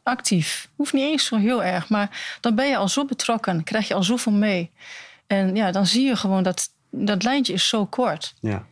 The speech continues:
Speaker 1: Ja, terwijl
Speaker 2: Ja.
Speaker 1: als je daar, eh, afzijdig van houdt en, eh, alleen van de zijlijn naar kijkt, dan lijkt het heel ver weg.
Speaker 2: Ja.
Speaker 1: Maar dat is niet zo. Het zijn ook allemaal gewoon mensen
Speaker 2: Ja.
Speaker 1: die, eh,
Speaker 2: Ja, ik
Speaker 1: naar
Speaker 2: zie
Speaker 1: beste
Speaker 2: het, ja.
Speaker 1: eer en geweten
Speaker 2: <laughs>
Speaker 1: gewoon, eh,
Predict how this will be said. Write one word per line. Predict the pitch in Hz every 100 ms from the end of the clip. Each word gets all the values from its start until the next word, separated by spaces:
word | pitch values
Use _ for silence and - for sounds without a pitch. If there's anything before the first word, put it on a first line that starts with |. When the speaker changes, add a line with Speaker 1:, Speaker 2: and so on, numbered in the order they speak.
| _ -
Speaker 1:
Ja, | 220 196 190 -
terwijl | - 226 208
Speaker 2:
Ja. |
Speaker 1:
als | 220 208
je | 220
daar, | 208 202 196 -
eh, | 196
afzijdig | - 196 - 254 247
van | - 190
houdt | 170 180 202 -
en, | 220 196 190
eh, | 190
alleen | 196 208 196
van | 190
de |
zijlijn | 185 214 233
naar | 185 175
kijkt, | 175 185 208 - - -
dan | 190 190
lijkt | 226 269
het | 202
heel | 185 180
ver | 165 180 180
weg. | 196 156 - - _ _ _
Speaker 2:
Ja. | 107 -
Speaker 1:
Maar | 202
dat | 202
is | 233
niet | 196
zo. |
Het | 190
zijn | - 269
ook |
allemaal | 269 208
gewoon | - 208 233
mensen | 185 214 - 214 - - -
Speaker 2:
Ja. | 117 117
Speaker 1:
die, | 101 202 190
eh, | 190 190
Speaker 2:
Ja, | 185 185 - 127
ik |
Speaker 1:
naar | 214 214
Speaker 2:
zie | 190
Speaker 1:
beste | - - 247
Speaker 2:
het, | 240
ja. |
Speaker 1:
eer | 262 262
en | 226
geweten | - 233 233 277 269 240
Speaker 2:
<laughs> | 220
Speaker 1:
gewoon, | 226 226 220
eh, | 214